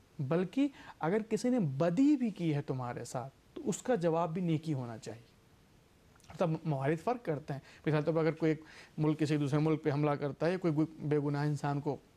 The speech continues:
مثلاً قتل کرتا ہے تو وہ الگ مرحلہ ہے، وہ الگ گفتگو ہے۔ لیکن عام حالات میں مومنین کے درمیان، سماج میں، سوسائٹی میں اگر دیکھیں کسی کوئی خطا ہو گئی، کوئی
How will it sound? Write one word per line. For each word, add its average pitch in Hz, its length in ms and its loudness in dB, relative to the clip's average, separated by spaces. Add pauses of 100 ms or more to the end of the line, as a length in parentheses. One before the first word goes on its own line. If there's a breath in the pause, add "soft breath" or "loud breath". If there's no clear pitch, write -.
(100)
مثلاً 139 280 -2 (260)
قتل 143 260 -2
کرتا 143 340 0
ہے 226 80 -2 (500 loud breath)
تو 170 80 0
وہ 160 140 2
الگ 196 200 4
مرحلہ 156 380 0
ہے، 117 260 -8 (600)
وہ 147 160 -2
الگ 180 160 2 (120)
گفتگو 147 480 -2
ہے۔ 127 60 -10 (1600 loud breath)
لیکن 190 340 2 (160)
عام 240 320 0
حالات 151 460 0
میں 156 100 -2
مومنین 233 440 2
کے 175 100 2
درمیان، 156 600 -2 (680)
سماج 196 400 2
میں، 175 160 -2
سوسائٹی 196 680 0
میں 156 140 -6
اگر 247 100 -4
دیکھیں 262 260 0
کسی 240 240 -2
کوئی 226 140 -2
خطا 196 300 0
ہو 147 240 0
گئی، 151 140 2
کوئی 170 320 -2